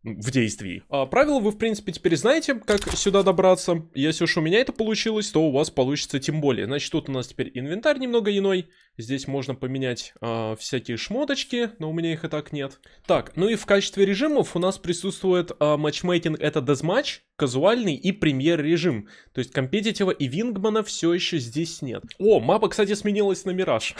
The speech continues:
<laughs> Внезапно. Короче, ребят, даже в К С два не дают мне поиграть. Ну что, ребят, вот полноценный доступ к К С, который вы, конечно же, теперь тоже можете получить. Давайте зайдём за контров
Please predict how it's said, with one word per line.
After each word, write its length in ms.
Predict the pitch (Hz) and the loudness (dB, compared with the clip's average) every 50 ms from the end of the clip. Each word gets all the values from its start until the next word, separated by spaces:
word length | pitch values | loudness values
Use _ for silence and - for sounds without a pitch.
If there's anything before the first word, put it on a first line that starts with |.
| - - - - - - - | -10 -10 -10 -12 -12 2 2
<laughs> 0 | 254 - - | 2 4 6
Внезапно. 680 | 277 214 175 247 247 247 240 208 220 208 202 - - 175 196 269 277 233 - | 4 4 4 2 0 0 2 4 4 4 4 4 0 -2 -2 -2 -6 -6 -2
Короче, 320 | - 185 208 202 202 214 | 0 2 2 4 4 2
ребят, 220 | 202 196 202 190 165 | 4 4 4 6 6
даже 180 | 180 170 175 | 6 4 4
в 80 | 165 - | 0 0
К 180 | - 180 175 170 | 2 2 2 2
С 40 | 156 | 2
два 200 | 160 165 156 131 | 2 2 2 2
не 100 | 123 123 | 2 0
дают 220 | 123 123 117 120 | -2 -2 -2 -2
мне 100 | 120 113 | -4 -2
поиграть. 340 | - 123 120 113 104 95 - - - - - | -2 -2 -2 0 -2 -4 -4 -8 -16 -8 0
Ну 80 | - 226 | 0 4
что, 140 | 226 311 269 | 4 4 4
ребят, 260 | 196 170 123 - - - | 6 4 2 2 0 2
вот 240 | 139 214 302 269 - | 4 4 4 6 4
полноценный 500 | 196 185 156 170 170 - 247 233 226 214 | 2 4 4 4 6 6 6 6 6 4
доступ 380 | 202 247 208 - - 131 - | 6 4 4 4 2 -4 -2
к 40 | - | 0
К 40 | 160 | 2
С, 240 | 170 220 320 - - | 2 2 2 2 0
который 320 | - 143 - 185 185 170 | 0 0 2 2 0 2
вы, 100 | 160 185 | 2 0
конечно 460 | 170 - 156 147 160 156 156 - 135 | 0 0 -2 0 -2 -2 -2 -4 -6
же, 200 | 110 113 110 107 - _ _ _ | -8 -8 -10 -10 -12 _ _ _
теперь 260 | - _ - 123 120 | -20 _ -10 -8 -4
тоже 220 | - 156 143 123 127 | -2 -4 -4 -2 -4
можете 260 | 131 127 - - - | -6 -6 -8 -10 -10
получить. 420 | - 131 131 143 - - - - - | -8 -6 -4 -2 -2 -2 -2 -4 -2
Давайте 280 | 123 131 156 165 - 123 | 0 0 0 0 0 -4
зайдём 260 | 131 135 151 147 127 | -4 -4 -2 -2 -2
за 280 | 104 127 135 131 123 - | 2 4 4 4 4 2
контров 400 | - 135 135 185 214 269 302 | -2 -2 0 2 2 2 0